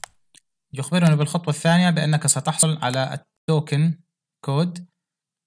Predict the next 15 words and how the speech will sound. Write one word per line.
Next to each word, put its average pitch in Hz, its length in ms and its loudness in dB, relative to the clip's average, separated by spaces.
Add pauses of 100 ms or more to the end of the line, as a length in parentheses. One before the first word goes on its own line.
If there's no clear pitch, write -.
(280)
آه، 113 720 -8 (100)
قم 165 240 0
بإعادة 147 340 -2
توجيهه 135 440 -4
إلى 139 80 -2
هنا 160 320 2
أو 139 280 -6 (200)
نسخه 143 760 -2 (100)
ولصقه 135 520 -4
هنا. 113 320 -10 (640)
طبعًا 160 220 4
أنبه، 175 340 4
أنا 156 140 4
أستخدم، 147 640 0
آه، 117 420 -6